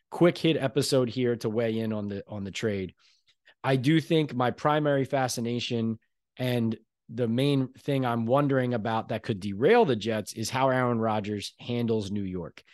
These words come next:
How is his personality, um, his stance on certain issues, his desire sometimes or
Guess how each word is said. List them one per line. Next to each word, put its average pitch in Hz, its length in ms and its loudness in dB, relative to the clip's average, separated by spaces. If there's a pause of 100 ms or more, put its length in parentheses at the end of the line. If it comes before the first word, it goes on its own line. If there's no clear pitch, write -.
(440)
How 139 380 4
is 120 200 0
his 120 160 -2
personality, 135 1000 2 (400)
um, 98 460 -6
his 110 240 -2
stance 131 420 0
on 117 140 0
certain 104 380 -2
issues, 147 760 2 (460)
his 127 240 0
desire 123 500 0
sometimes 120 720 -2
or 98 300 -6